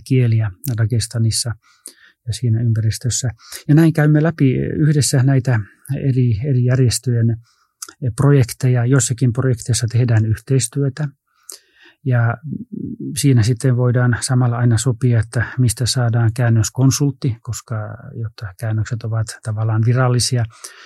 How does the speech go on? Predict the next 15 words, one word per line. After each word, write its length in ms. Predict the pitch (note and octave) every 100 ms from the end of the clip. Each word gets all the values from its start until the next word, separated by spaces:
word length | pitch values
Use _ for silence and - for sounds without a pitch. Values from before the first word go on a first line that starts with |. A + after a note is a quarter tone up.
| - C3+
yhdistyneiden 600 | A#2 A2 A#2 A2+ A#2+ B2
raamattuseurojen 880 | A#2+ A#2 A#2 - A#2+ A2+ A2+ A2+ A2+
kautta 340 | A#2+ A2+ -
saadaan 400 | - A#2 A2 G#2
sitten 280 | A2 A2 G#2+
konsultti 580 | C3 C3 - B2 - A#2
kuhunkin 460 | A#2+ A#2+ A2+ A#2
kieleen, 480 | A#2 B2 A2+ A#2 A2+ A2+ - - - _ -
joka 220 | A2 A2
sitten, 360 | - A2 A#2+ A2
äh, 80 | - - - - - A#2+ A2+ A#2
vastaa 400 | A#2+ A#2 - A2+
siitä, 360 | - B2 A2 A2+
äh, 80 | G2+ _ _ - - - - - - - - A#2 B2
käännöksestä 760 | A#2+ A2+ A2 - A2+ -